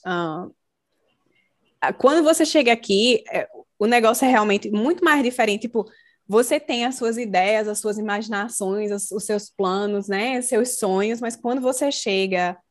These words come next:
é, assim como qualquer coisa na vida, eu acho, quando você atinge aquilo ali, você chega naquele lugar, ou você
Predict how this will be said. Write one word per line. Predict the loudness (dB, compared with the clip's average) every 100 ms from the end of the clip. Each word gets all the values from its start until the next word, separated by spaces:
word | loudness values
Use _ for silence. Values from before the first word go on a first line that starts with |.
| _ _ _ _
é, | 0 2 2 2
assim | 0 0
como | -4 0
qualquer | 2 2 -2
coisa | -4 -4
na | -6
vida, | -8 -10
eu | -10
acho, | -12 -16 -20 _ _ _ 2
quando | 4 6
você | 6 6
atinge | 6 4 2 2 2
aquilo | 0 2
ali, | 2 0
você | -2 -6
chega | -6 -4 -4
naquele | -4 -2
lugar, | -2 -2 0 2 0
ou |
você | -4 -6 -6 -4 -6